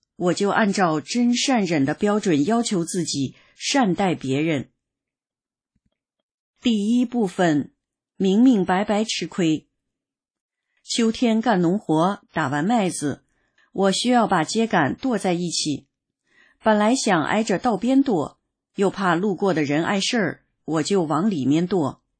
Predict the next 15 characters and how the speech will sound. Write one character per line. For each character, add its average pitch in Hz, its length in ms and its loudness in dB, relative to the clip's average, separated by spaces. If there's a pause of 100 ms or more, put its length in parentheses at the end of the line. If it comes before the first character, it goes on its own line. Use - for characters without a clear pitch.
(560)
我 202 220 2
垛 277 180 2
完 202 180 2
了 240 120 2
之 240 180 -2
后， 214 440 -2 (180)
旁 180 240 0
边 208 240 0
还 190 120 0
可 196 180 -4
以 165 120 0
种 185 220 -2
向 208 200 -4
日 196 140 -2
葵。 185 400 -4